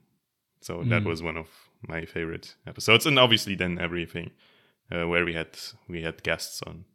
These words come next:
Speaker 1: because those are also special episodes.
Speaker 2: Yeah.
Speaker 1: Yeah.
Speaker 2: Mm, okay, I've looked through it, and I think, I don't think I have, like, specific episodes.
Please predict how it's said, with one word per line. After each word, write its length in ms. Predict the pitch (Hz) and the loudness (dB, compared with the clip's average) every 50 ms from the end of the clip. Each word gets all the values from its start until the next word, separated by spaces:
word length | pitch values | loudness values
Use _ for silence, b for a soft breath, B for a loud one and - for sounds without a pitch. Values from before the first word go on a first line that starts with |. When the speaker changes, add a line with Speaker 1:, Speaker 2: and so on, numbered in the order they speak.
| _ _ _ | _ _ _
Speaker 1:
because 340 | - - - - 85 85 80 | -20 -12 -8 -6 -6 -4 -2
those 220 | - 92 92 87 | 0 2 2 2
are 100 | 85 85 | 2 2
also 240 | 85 82 82 - - | 0 0 -4 -6 -8
special 340 | - - - - - - - - | -10 -10 -10 -10 -10 -10 -12 -14
episodes. 500 | - - - - - 87 92 92 - - _ _ _ _ _ _ _ _ b b b b b b b b b b _ _ _ _ _ - - 110 107 | -16 -16 -14 -14 -14 -16 -16 -20 -20 -20 _ _ _ _ _ _ _ _ b b b b b b b b b b _ _ _ _ _ -20 -14 -8 -6
Speaker 2:
Yeah. 320 | 104 101 92 - - 110 107 - _ _ _ - | -6 -4 -4 -6 -8 -10 -14 -16 _ _ _ -16
Speaker 1:
Yeah. 140 | - 85 - - _ B B B B B B B B B B B B B B B _ _ _ - | -14 -12 -12 -14 _ B B B B B B B B B B B B B B B _ _ _ 2
Speaker 2:
Mm, 540 | 131 135 143 151 151 151 151 156 156 156 151 | 6 8 8 10 10 10 10 8 8 8 6
okay, 320 | 160 - 160 127 113 104 - - - - - | 8 10 10 10 10 8 4 0 -6 2 6
I've 220 | 131 143 139 - | 6 6 6 6
looked 240 | 139 151 170 139 - - | 6 6 6 6 4 0
through 280 | - - 147 147 143 131 123 | 2 6 8 10 10 10 10
it, 140 | 123 - - | 8 6 4
and 80 | 143 143 | 6 6
I 80 | - | 6
think, 340 | 139 - 185 196 202 196 196 - - - - _ _ b b b b b b b b | 6 8 10 10 10 10 8 4 -4 -14 -20 _ _ b b b b b b b b
I 80 | 160 160 | 8 8
don't 260 | 143 131 160 175 170 | 10 10 8 8 8
think 200 | - 156 147 143 | 6 4 4 6
I 140 | - 131 131 | 6 8 8
have, 380 | 123 127 - 120 127 123 120 - - - - - - - | 8 8 8 8 6 6 4 2 -2 -14 -16 -12 -2 2
like, 260 | 113 113 110 107 - | 6 6 6 6 2
specific 600 | - - - 117 - - 127 107 - 107 101 - | 0 0 0 2 2 4 2 4 4 2 2 2
episodes. 720 | 104 - 110 101 - - 101 101 113 127 135 - - - | 0 0 0 0 0 2 2 2 2 0 -2 -4 -14 -16